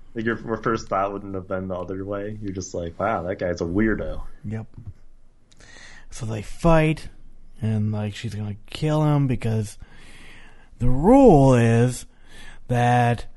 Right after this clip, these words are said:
Speaker 2: only boys can be butlers, but they made an exception for her, her being, her name's Kanoi.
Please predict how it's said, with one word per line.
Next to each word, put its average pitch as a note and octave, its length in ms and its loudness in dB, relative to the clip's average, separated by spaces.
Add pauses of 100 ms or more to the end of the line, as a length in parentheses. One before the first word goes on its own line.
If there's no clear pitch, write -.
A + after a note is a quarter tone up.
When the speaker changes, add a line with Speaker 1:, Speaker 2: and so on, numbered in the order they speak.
(580)
Speaker 2:
only E3 320 0
boys C3+ 520 4
can B2 140 0
be A#2+ 140 0
butlers, A2+ 840 6 (720)
but B2 440 8 (1300)
they B2+ 640 -6 (100)
made D3+ 300 0
an E3+ 100 0
exception C3+ 680 2
for A#2 460 -2 (260)
her, B2 440 -4 (140)
her C3+ 240 -6
being, C3 380 -2
her B2 100 -6
name's B2 220 -6
Kanoi. B2+ 640 0